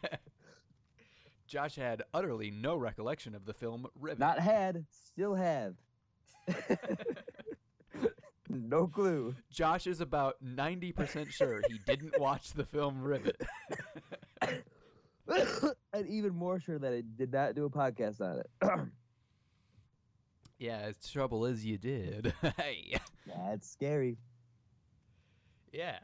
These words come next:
Speaker 1: so, uh, welcome this,
Speaker 2: Hello.
Speaker 1: uh, day
Speaker 2: Oh.
Speaker 1: to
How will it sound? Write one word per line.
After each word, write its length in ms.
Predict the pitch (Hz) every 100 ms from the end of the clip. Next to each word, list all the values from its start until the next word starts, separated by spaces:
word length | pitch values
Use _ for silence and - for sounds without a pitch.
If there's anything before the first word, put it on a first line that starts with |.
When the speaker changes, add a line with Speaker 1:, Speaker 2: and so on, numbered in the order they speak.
| -
Speaker 1:
so, 540 | - - 123 123 117
uh, 440 | 117 117 117 117 117 - _ _ _ 113
welcome 460 | - - 190 196 - 180 170
this, 180 | -
Speaker 2:
Hello. 420 | 208 151 214 120 85 - _ _ _ -
Speaker 1:
uh, 300 | 120 107 101 101
day 400 | 107 110 92 95 151
Speaker 2:
Oh. 100 | 185 -
Speaker 1:
to 600 | - 113 110 107 104 101